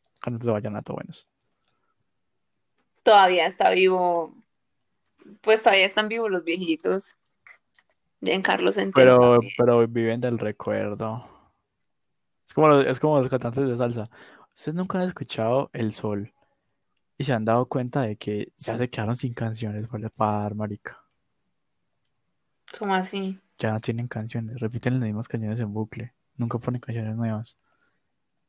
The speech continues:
Speaker 1: O sea, se volvieron la
Speaker 2: Oh.
Speaker 1: gen-, la gente más perezosa del mundo. El, el mundo del salsa, la salsa está llena de gente increíble, de un montón de
Speaker 2: El
Speaker 1: canciones.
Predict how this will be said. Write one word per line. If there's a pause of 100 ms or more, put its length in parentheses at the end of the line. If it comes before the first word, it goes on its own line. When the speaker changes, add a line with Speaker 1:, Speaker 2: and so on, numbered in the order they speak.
(1160)
Speaker 1:
O
sea,
se
volvieron
la
Speaker 2:
Oh.
Speaker 1:
gen-,
la
gente
más (260)
perezosa
del
mundo.
El, (280)
el
mundo
del
salsa,
la
salsa
está
llena
de (1080)
gente
increíble,
de
un
montón
de
Speaker 2:
El
Speaker 1:
canciones.